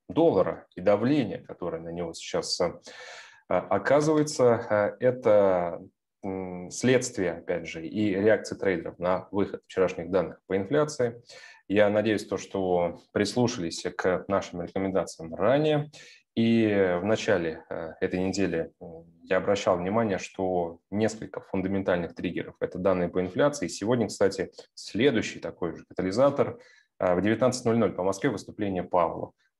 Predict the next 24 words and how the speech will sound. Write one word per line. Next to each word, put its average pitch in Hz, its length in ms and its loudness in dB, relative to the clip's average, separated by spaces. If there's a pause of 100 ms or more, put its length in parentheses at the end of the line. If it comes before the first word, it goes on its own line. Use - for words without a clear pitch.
Очень 147 360 4
важное 113 340 4
выступление, 151 540 -2
потому 113 340 2
что 101 680 2
это 135 240 0
выступление 123 920 0
через 104 320 -6
день 127 280 0
после 107 520 -2 (120)
вот 95 200 -2
выхода, 98 580 0 (360)
э, 92 200 2 (100)
данных 104 440 0
по 107 100 6
индексу - 340 -6
потребительских 101 600 -6
цен, 156 460 2 (180)
которые 120 460 2
сообщили 95 420 0
о 92 80 2
том, 117 180 0
что 98 500 0
инфляция 110 640 0